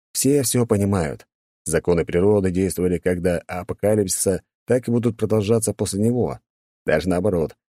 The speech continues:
эти законы теперь стали основными и единственными. Сильный жрёт слабого, хищник всегда будет нападать на травоядных.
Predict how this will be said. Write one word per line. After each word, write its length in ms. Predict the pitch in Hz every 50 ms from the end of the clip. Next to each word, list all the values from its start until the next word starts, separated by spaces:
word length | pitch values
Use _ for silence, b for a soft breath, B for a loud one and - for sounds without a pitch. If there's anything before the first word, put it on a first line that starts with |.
| _ _ _
эти 180 | - 92 - 101
законы 400 | 85 90 85 - 95 98 95 90
теперь 260 | - 85 - 92 85
стали 280 | - - 95 92 92 87
основными 580 | 85 80 - 90 87 90 95 101 101 98 98
и 160 | 98 98 98
единственными. 680 | 101 98 113 120 113 - - - 82 76 73 69 65 - _ _ _ _ _ _ _ -
Сильный 440 | - - 156 156 156 147 143 139 139
жрёт 280 | 87 87 85 90 85
слабого, 540 | - - 92 95 95 90 95 95 90 85 80 _ -
хищник 380 | - 87 87 87 - 85 85 -
всегда 280 | - 92 87 90 90
будет 240 | 87 90 90 90 -
нападать 360 | 95 87 - 92 92 95 -
на 80 | 92 92
травоядных. 640 | 90 98 104 110 127 139 139 120 71 67 - -